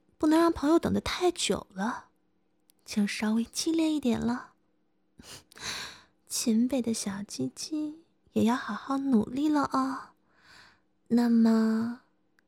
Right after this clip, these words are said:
要开始倒数了哦。五，把两只脚稍稍地抬起来，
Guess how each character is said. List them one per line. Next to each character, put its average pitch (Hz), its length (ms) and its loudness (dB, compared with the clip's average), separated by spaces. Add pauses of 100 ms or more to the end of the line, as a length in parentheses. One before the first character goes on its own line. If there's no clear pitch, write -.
(120)
要 233 120 -6
开 - 220 -6
始 - 160 -8
倒 285 180 0
数 - 180 -6
了 - 120 -2
哦。 262 380 -2 (1400)
五， 226 760 0 (1200)
把 214 180 -2
两 202 320 -6
只 269 320 -8
脚 190 460 -8 (800)
稍 - 280 -2
稍 320 160 -2
地 302 80 -4
抬 262 440 -8
起 - 260 -6
来， 202 460 -10